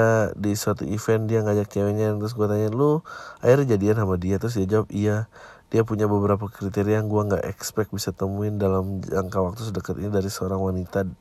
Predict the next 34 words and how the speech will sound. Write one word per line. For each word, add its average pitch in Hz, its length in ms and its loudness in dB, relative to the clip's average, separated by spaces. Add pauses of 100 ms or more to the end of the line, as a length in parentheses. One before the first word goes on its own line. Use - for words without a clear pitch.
(1120)
Setelah 120 400 2
gue 117 160 8
dengar 117 240 6
itu, 117 80 6
aneh 113 240 4
juga, 117 160 2
perasaan 120 320 0
kecewa 110 240 0
gue 117 240 4
hilang 110 160 2
seketika. 110 560 -2
Dia, 113 160 2 (400)
gue 110 320 2
juga 104 240 0
sempet 98 240 -6
ngobrol 104 320 0
sama 101 240 0
ceweknya, 101 400 0
dan 104 160 0
dia, 117 240 4 (400)
she's - 240 -2
nice 113 320 2
lah. 85 560 -2
Gue 113 160 4
harap 123 240 6
ceweknya 110 320 0
nggak 107 480 2
pernah 101 320 -2
tahu 104 240 4
kalau 98 160 2
gue 95 320 -2 (160)
sama 92 240 -4
cowoknya 92 400 -4
pernah 92 320 -4